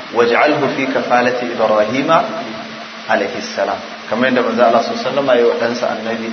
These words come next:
ya yi wa ɗansa Ibrahim wannan addu'a. A, yace mutanen da ka gani kuma, wani mutumin da ka gani ana rugurguza masa kai, mutumin da ya haddace Alqur'ani ne,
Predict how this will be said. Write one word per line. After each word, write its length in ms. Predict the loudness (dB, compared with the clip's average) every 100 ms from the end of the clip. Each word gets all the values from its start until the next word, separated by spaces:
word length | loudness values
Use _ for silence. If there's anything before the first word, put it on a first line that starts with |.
| -2
ya 20 |
yi 100 | 2 2
wa 60 | 4
ɗansa 240 | 2 0 -2
Ibrahim 460 | -2 0 0 0 0
wannan 320 | 0 0 -4 -6
addu'a. 280 | -6 -6 -6 -10 -14 -14 -16 -16 -4
A, 80 | 2 6 6 4 2
yace 240 | -2 -2 -2
mutanen 460 | 2 4 4 4
da 60 | 2
ka 120 | 0 0
gani 320 | 0 0 -4
kuma, 320 | -2 0 0 -4 -12 -14 -14 -4
wani 180 | -2 0
mutumin 340 | 0 -2 0
da 80 | 0
ka 100 | 0
gani 200 | 0 0 2
ana 240 | 2 4 2
rugurguza 480 | 0 0 2 2 2
masa 240 | 2 0
kai, 160 | 2 0
mutumin 420 | 0 -2 -2 0
da 40 | 2
ya 120 | 2
haddace 340 | 2 0 -2 -2
Alqur'ani 520 | -2 -2 0 2 2
ne, 80 | -2